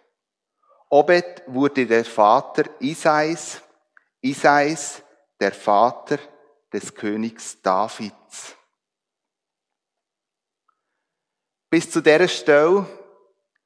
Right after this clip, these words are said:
hat die Ruth in ihrem Leben sehr viel Schwieriges, sehr viel Schwierigkeiten erlebt.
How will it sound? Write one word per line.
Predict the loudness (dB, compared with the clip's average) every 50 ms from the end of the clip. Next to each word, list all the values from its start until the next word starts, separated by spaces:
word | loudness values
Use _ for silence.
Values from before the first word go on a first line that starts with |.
| _ _ _ _ _ _ _ _ _ _ _
hat | -4 -4 -4 -4 -6 -14 -14 -8
die | -6 -4
Ruth | -2 -2 -2 -2 -4 -6 -8 -12
in | -10 -6 -2 0 0 0
ihrem | 0 0 0 -2 0
Leben | 2 4 4 4 2 2 0 -2 -2 -2 -2 -8 -16 -20 _ _ -20 _ _ _ _ _ _ _ _ _
sehr | -8 -2 0 0 0
viel | 0 0 0 0 0 0
Schwieriges, | -4 -6 -6 -2 0 0 0 0 -4 -8 -10 -16 -18 -18 -16 -18 -18 -20 _ _ _ _
sehr | -4 0 0 0
viel | 0 -2 -2 -2 -2 -2
Schwierigkeiten | -6 -8 -4 -2 0 0 0 -2 -6 -8 -6 -4 -2 -2 -2 -4 -8 -12 -12 -10 -8
erlebt. | -8 -6 -6 -8 -8 -10 -14 -18 -20 _ -20 -20 -20